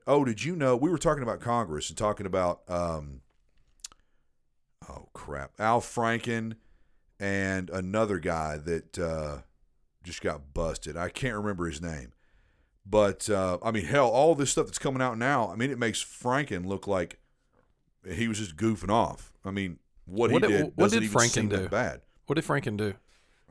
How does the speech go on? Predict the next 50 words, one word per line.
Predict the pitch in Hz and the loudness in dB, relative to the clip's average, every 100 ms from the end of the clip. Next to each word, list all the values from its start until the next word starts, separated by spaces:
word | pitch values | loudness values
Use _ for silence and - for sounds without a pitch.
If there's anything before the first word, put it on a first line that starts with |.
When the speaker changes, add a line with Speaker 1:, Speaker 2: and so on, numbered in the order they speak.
| - | -10
Speaker 1:
He | 170 180 160 - - - _ | -6 -4 -6 -10 -20 -20 _
forcefully | - - - 143 156 - - 143 135 | -16 -8 2 6 6 4 0 2 2
kissed | 120 139 131 135 | 0 2 4 4
a | 123 | 2
woman. | 123 131 135 135 135 135 _ _ _ _ - | 4 2 2 -2 -6 -14 _ _ _ _ 2
They | 151 | 4
were | 190 190 | 6 4
supposed, | - 170 165 - | 4 6 6 4
they | 175 | 4
were | 135 | 6
acting | 120 127 131 139 | 4 2 0 -6
together. | 131 139 139 127 | 0 2 4 2
Her | |
name, | 127 107 | 0 -2
her | 117 | -2
name's | 147 107 | -2 -2
Leanne | 117 117 107 | -2 0 -2
Tweeden, | 107 104 107 110 107 - | -2 -2 -2 -4 -10 -10
a | 101 90 85 | -6 -2 -2
real | 85 107 104 | -2 -2 -2
pretty | 107 104 | -4 -2
girl | 98 98 98 95 - | 2 4 4 2 -2
that, | 90 85 - - - | -4 -4 -8 -20 -12
you | 92 | -8
know, | 85 | -6
is | 82 | -4
like | 87 | -6
an | 87 90 | -8 -8
M | 92 | -6
C | - 92 | -4 -4
and | 87 | -2
does | 85 82 | -2 -2
all | 85 | -2
kinds | 87 | -4
of | 82 | -4
stuff. | 95 | -4
She's | - 110 | -4 -4
on | 110 | -2
the | 92 78 - _ _ - | -4 -6 -12 _ _ -8
T | 98 | -6
V | 85 85 | -4 -4
now, | 85 78 | -4 -6
but | 71 78 - 80 | -6 -8 -8 -10
she | - | -6
used | 90 113 | -4 -4
to | 87 | -4
actually | 82 - | -4 -8
be | 76 | -10
a | 73 | -10
model. | 71 85 78 62 | -6 -6 -6 -8